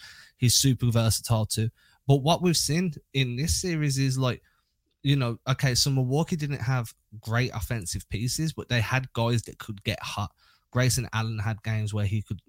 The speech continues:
get hot, not consistently, obviously. But what I'm trying to get at is, in, without a dominant factor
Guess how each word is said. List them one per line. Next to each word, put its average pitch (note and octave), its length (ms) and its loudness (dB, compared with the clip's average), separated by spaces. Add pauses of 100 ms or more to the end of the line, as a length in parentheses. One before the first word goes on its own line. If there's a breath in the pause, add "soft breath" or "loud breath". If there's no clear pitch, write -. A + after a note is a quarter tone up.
(100)
get G#2+ 200 0
hot, - 320 -4
not - 200 -2 (260)
consistently, F#2 600 -2
obviously. G2+ 480 0 (500 loud breath)
But C3+ 240 2
what C#3 200 2
I'm D3+ 80 2
trying C#3+ 200 2
to A#2+ 80 -2
get C3 160 2
at A#2+ 100 -2
is, A2+ 300 0 (500 loud breath)
in, C3+ 200 2 (840)
without C3+ 420 4
a F3 60 0
dominant C3 560 2
factor - 560 -4